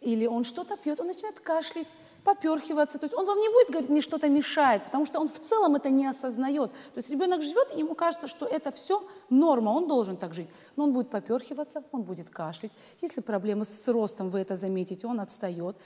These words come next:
Если сахарный диабет, также усталость, вялость. Вот как ни странно, ребенок вдруг из активного превращается в апатичного, вялого, слабого и лежащего ребенка.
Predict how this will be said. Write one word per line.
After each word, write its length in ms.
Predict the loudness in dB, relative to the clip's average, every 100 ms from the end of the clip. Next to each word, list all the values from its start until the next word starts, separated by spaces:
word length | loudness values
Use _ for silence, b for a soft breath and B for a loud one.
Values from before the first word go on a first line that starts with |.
| B B
Если 200 | -10 -8
сахарный 480 | -6 -6 -6 -8 -6
диабет, 360 | -6 -8 -8
также 340 | -8 -8 -10 -16 B B B
усталость, 720 | -8 -6 -2 -2 -2 -6 -8
вялость. 340 | -4 -4 -6
Вот 120 | -10 -10
как 180 | -6
ни 80 | -6
странно, 400 | -6 -6 -6 -6
ребенок 380 | -6 -2 -2 -2
вдруг 360 | -2 0 0 -2
из 120 | -8
активного 600 | -8 -6 -2 -2 -4 -8 B B B _
превращается 580 | -6 -4 -4 -6 -6 -6
в 60 | -10
апатичного, 800 | -8 -8 -8 -12 -8 -8 -8 -12 B -2
вялого, 400 | 0 0 -2 -4
слабого 440 | -6 -4 -4 -4
и 140 | -4 -4
лежащего 540 | -6 -6 -6 -8 -10
ребенка. 480 | -10 -10 -10 -12